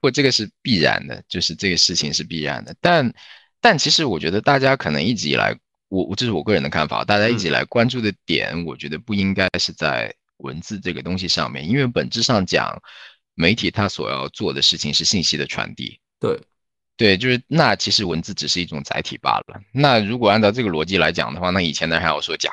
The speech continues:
Speaker 1: 骨文已死，因为没有人在龟壳上面写字了，<laughs> 对吧？对吧？就，就不，
Speaker 2: 对。
Speaker 1: 就，就这，其实本质上讲，这个社会其实你会发现信息依然在传递，只是因为信息传递的更多了，所以可能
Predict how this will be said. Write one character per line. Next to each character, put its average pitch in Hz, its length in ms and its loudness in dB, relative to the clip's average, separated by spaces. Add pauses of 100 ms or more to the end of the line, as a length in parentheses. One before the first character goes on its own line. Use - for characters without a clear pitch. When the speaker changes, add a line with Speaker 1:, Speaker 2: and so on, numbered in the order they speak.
Speaker 1:
骨 78 120 -16
文 73 140 -6
已 76 120 -4
死， - 180 -8
因 80 140 -8
为 85 80 -2
没 80 120 -4
有 85 80 -2
人 80 140 -6
在 80 100 -8
龟 85 200 -4
壳 80 100 -12
上 76 160 -8
面 73 80 -10
写 71 140 -8
字 - 160 -18
了， - 100 -14 (480)
<laughs> - 340 -20
对 147 120 2
吧？ 160 180 8
对 147 160 6
吧？ 165 180 4 (380)
就， 143 160 8
就 139 240 4
不， 185 100 -2 (280)
Speaker 2:
对。 170 160 2
Speaker 1:
就， 165 160 4
就 175 160 4
这， 170 40 -2 (140)
其 - 160 0
实 180 100 2
本 147 200 4
质 143 80 -2
上 185 180 6
讲， 87 260 4
这 156 140 -4
个 143 60 0
社 151 180 4
会 143 220 4
其 117 160 0
实 104 260 0
你 78 160 -4
会 95 100 0
发 101 160 4
现 92 280 0
信 - 180 2
息 107 220 0
依 120 60 2
然 78 140 2
在 76 140 -2
传 - 260 -10
递， 60 220 -10
只 85 100 -6
是 98 320 4 (580)
因 151 200 4
为 85 420 6 (300)
信 - 240 4
息 117 140 0
传 82 180 0
递 92 80 0
的 87 120 -2
更 98 200 2
多 82 240 0
了， 69 220 -4
所 90 200 0
以 90 80 4
可 85 140 -4
能 76 480 -2